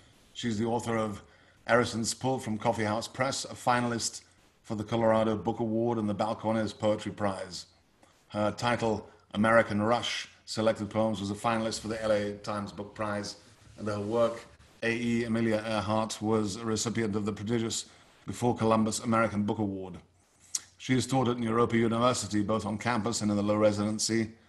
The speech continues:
uh, in, and in the summer program, and edited Naropa's online zine, uh, Not Enough Night, through nineteen issues.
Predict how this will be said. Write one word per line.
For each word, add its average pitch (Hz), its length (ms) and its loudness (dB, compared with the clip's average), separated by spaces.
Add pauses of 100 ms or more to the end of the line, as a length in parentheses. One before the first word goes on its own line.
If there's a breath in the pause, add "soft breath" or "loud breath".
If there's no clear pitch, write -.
(400 loud breath)
uh, 95 240 -2
in, 101 300 0 (120)
and 117 180 2
in 117 140 2
the 107 80 2
summer 110 260 2
program, 95 520 0
and 95 100 -4
edited 107 400 0
Naropa's 107 400 2
online 107 580 2 (200)
zine, 110 580 0 (500 loud breath)
uh, 107 120 -6
Not 117 280 2
Enough 110 280 -2
Night, 107 320 0
through 113 500 -2
nineteen 110 420 -2
issues. 107 520 -8